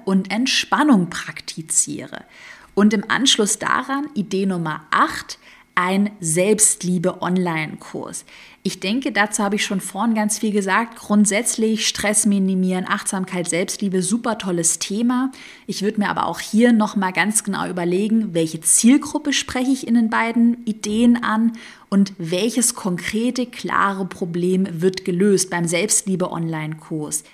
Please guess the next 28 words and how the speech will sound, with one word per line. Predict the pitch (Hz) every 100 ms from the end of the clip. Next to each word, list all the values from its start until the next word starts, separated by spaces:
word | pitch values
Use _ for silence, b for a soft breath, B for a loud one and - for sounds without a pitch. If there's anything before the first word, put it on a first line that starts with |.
| _
Wen | 190 233
spreche | 240 262 262
ich | - 190
an? | 202 214 202
Was | 175 180 - 185
wird | 185 -
gelöst? | 170 160 156 156 - B B B _
Gelassen | 165 160 - - 240
durch | 196 196 -
den | 175 -
Alltag. | 165 247 262 220 220 226 - B B B _
Bei | 180
dem | 180 208 -
Online-Kurs | 202 202 196 190 208 196 -
spreche | - 180 185
ich | -
vielleicht | 180 170 165 170
berufstätige | 180 175 190 190 - 190 180 180 180
Menschen | 175 214 240 233 214
an, | - 190 185 185
Mütter, | 196 254 - 208 196 196
Väter | - - 214 233 226 208 -
an, | 190 185 190 190 B B
alleinerziehende | - 208 196 196 262 - 220 - 220 214 196
Mütter | 220 226 208
vielleicht | - 185 185 196
auch | 202
an. | - 196